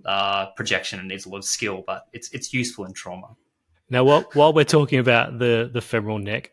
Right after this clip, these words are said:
Speaker 2: fracture, I love you mentioned the smudge sign, that slightly disrupted, impacted trabecular pattern in the femoral neck.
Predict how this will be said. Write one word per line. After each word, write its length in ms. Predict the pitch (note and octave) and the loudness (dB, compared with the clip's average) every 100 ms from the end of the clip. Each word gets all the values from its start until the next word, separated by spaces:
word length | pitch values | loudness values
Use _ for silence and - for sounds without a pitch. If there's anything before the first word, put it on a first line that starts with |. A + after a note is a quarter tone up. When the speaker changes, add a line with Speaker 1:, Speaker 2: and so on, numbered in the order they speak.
| _ | _
Speaker 2:
fracture, 360 | - G#2 - | -4 -4 -2
I 100 | A2+ | -2
love 540 | A2+ A#2+ B2+ B2+ A2 - _ F3 | 2 4 4 2 -2 -16 _ -10
you 160 | A#2+ | -4
mentioned 360 | A2 A2 A2 G2+ | -2 -2 -4 -4
the 60 | G2 | -2
smudge 600 | - A#2 G#2 G#2 - - _ | -2 -2 -2 -2 -4 -6 _
sign, 540 | - - G2+ F#2+ G2 A2 | -8 -6 -4 -6 -10 -6
that 180 | A2 - | -4 -2
slightly 800 | - A#2 G#2+ A2 A#2 G#2+ G#2 G2+ _ _ _ - | -4 0 0 0 0 -2 -2 -6 _ _ _ -8
disrupted, 800 | - - A2 G2+ - G#2+ F#2+ D3 | -6 0 0 0 -6 -6 -6 -12
impacted 560 | A#2 G2 G#2+ - - F#2+ | -14 -8 -8 -8 -12 -10
trabecular 540 | - G2 F#2 G2+ F#2+ | -10 -8 -8 -10 -10
pattern 280 | - A2 G2+ | -8 -8 -8
in 100 | G2 | -10
the 60 | F#2 | -10
femoral 360 | - G2+ G2 F#2 | -8 -8 -8 -8
neck. 360 | F#2+ F#2+ - | -10 -10 -14